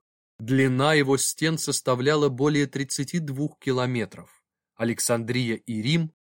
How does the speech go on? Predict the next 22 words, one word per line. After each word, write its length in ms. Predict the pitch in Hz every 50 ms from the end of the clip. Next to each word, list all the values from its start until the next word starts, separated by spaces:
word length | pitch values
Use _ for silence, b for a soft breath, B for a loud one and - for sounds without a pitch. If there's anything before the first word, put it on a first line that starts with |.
| _ _ -
ему 260 | 123 123 143 139 131
сильно 400 | 127 - - 135 117 104 101 101
уступали. 680 | 104 101 - - 135 123 - 123 104 90 85 98 101 _ _ _ _ _ _ _ _ _ _ _ _ _ _
Недаром 680 | 127 139 147 160 151 143 156 208 220 214 196 185 185
ведь 220 | 165 180 170 -
позднее 720 | - - 147 151 139 127 127 135 165 185 196 190 185 175 160
историки 560 | 147 - - - - 185 180 170 170 160 -
окрестили 640 | 151 147 135 - 139 131 - - - 180 175 165 160
его 320 | 165 160 143 139 147 156
Лондоном 760 | 156 156 156 165 170 170 160 139 117 117 113 110 113 113 110
древнего 520 | 104 113 120 127 123 110 113 117 113 113
мира. 500 | 117 113 117 117 110 101 95 87 87 _ _ _ _ _ _ _ _ _ _ _
В 60 | -
период 340 | 120 113 120 120 113 104 113
расцвета 640 | 117 117 - - - - - 120 131 135 127 123
в 60 | 113 -
середине 420 | - 123 117 120 113 127 127 123
второго 400 | 117 - - 120 113 123 127 120
века 300 | 117 107 117 117 - -
до 120 | 107 113 107
нашей 320 | 104 104 - - 107 101 -
эры 300 | 143 160 165 160 156 151